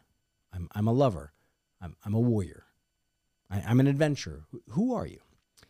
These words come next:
And then you answer, if you answer that question, you then say, "Okay, well, what does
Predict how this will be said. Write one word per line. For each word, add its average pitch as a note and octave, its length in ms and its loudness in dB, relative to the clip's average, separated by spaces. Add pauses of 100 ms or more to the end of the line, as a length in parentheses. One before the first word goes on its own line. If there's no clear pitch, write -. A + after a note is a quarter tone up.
(360)
And A#2 220 2
then B3 240 4
you F#3 100 6
answer, D3+ 460 0
if - 120 -8
you A#2 80 2
answer G3 300 0
that D3 240 4
question, C#2+ 560 -12 (320)
you A2 100 -2
then D#3 220 2
say, D3 160 -2
"Okay, C#3 180 -2
well, G#2+ 280 -2
what C3+ 340 -6
does D3+ 380 -4